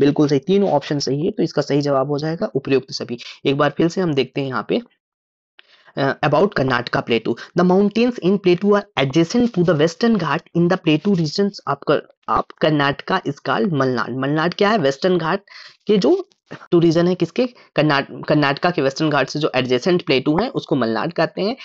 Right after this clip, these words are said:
The highest peak of this plateau is मुलनगिरी in कृष्णा, कावेरी, तुंगभद्रा and Shravati are the main river of Karnataka plateau। All these options are correct, so answer will be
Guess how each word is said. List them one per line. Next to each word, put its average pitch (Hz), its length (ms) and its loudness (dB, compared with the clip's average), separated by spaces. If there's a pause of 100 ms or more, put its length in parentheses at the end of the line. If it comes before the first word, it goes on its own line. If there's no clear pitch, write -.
(160)
The - 140 0
highest 170 360 0
peak 202 260 0
of - 60 -2
this 175 240 0
plateau 196 240 2
is 262 180 -2
मुलनगिरी 139 600 2 (240)
in 156 120 2
कृष्णा, 220 280 0
कावेरी, 185 400 4
तुंगभद्रा 180 500 4
and 180 140 2
Shravati 147 480 2
are 151 160 2
the 240 80 2 (100)
main 139 220 2
river 127 280 2 (760)
of 165 100 2 (280)
Karnataka 127 440 -2
plateau। 123 280 -4 (340)
All 185 200 4
these 170 180 4 (100)
options 151 340 -2
are 147 240 -2
correct, 170 400 -2
so 262 160 2 (1120)
answer 151 260 2
will 143 240 2
be 254 60 2